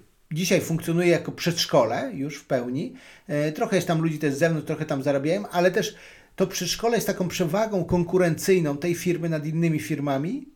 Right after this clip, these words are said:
ponieważ kiedy masz małe dziecko, przyprowadzasz do przedszkola, które jest przy firmie, przy budynku firmy. A więc są różne możliwości, żeby tworzyć synergię.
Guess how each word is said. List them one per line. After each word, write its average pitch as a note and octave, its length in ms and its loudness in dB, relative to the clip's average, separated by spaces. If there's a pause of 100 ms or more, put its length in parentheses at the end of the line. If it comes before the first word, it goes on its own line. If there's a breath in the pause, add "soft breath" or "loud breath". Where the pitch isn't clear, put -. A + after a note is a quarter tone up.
(540 loud breath)
ponieważ F#3 720 4
kiedy D#3 180 0
masz E3+ 200 2
małe E3 220 4
dziecko, E3 500 0 (160)
przyprowadzasz D3+ 500 2
do C#3+ 100 -2
przedszkola, E3+ 520 0
które D3 320 -2
jest C#3+ 400 0 (140)
przy E3+ 220 -2
firmie, C3+ 420 -2
przy C#3+ 160 -6
budynku C3 380 -6
firmy. G#2 380 -10 (1300 loud breath)
A F#3 60 2
więc C4 200 2
są A3 180 0
różne D4 280 -2
możliwości, D3 640 2
żeby C3 160 -4
tworzyć C3 440 -4
synergię. A2 520 -6